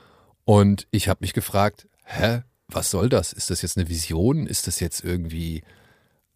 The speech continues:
ja, ist das wirklich die Geschichte, die so weitergegangen ist?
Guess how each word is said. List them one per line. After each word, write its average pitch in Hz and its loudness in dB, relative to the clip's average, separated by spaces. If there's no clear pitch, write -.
ja, 90 6
ist - -2
das 101 -2
wirklich 98 -2
die 110 0
Geschichte, 110 -2
die 104 2
so 90 -2
weitergegangen 131 -2
ist? 185 0